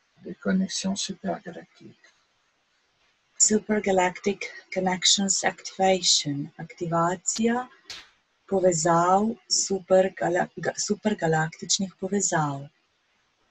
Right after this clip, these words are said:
Speaker 1: Alignement.
Speaker 2: Alignment.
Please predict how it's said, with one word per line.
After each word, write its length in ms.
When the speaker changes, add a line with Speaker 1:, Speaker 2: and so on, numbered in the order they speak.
Speaker 1:
Alignement. 800
Speaker 2:
Alignment. 1000